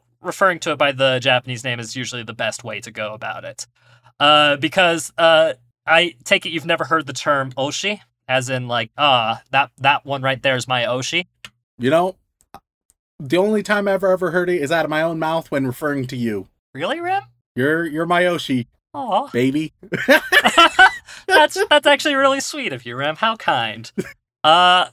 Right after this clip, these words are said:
Speaker 1: okay, so a little lesson in Japanese slang for you, Rem, because essentially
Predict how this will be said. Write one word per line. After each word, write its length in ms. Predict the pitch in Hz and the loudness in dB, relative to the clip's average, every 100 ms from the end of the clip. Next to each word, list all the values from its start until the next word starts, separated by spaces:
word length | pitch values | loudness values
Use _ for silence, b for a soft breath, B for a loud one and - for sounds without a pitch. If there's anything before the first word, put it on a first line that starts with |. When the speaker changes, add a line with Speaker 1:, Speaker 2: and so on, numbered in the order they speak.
| _ | _
Speaker 1:
okay, 380 | 208 220 165 160 | 2 6 4 4
so 400 | - 196 180 185 - _ _ _ | 2 4 4 2 -6 _ _ _
a 80 | 196 | 2
little 360 | 277 269 233 208 | 4 2 0 2
lesson 320 | 208 - 190 | 2 2 -4
in 80 | 160 | 2
Japanese 440 | 170 160 151 143 | 4 2 0 -8
slang 260 | - 120 110 | -2 -4 -4
for 240 | 117 110 | -8 -6
you, 200 | 107 110 | -4 -6
Rem, 240 | 110 120 120 | -4 -6 -4
because 280 | 135 170 165 | -2 -2 -2
essentially 680 | 185 277 285 220 202 190 | 0 0 0 -4 -2 -4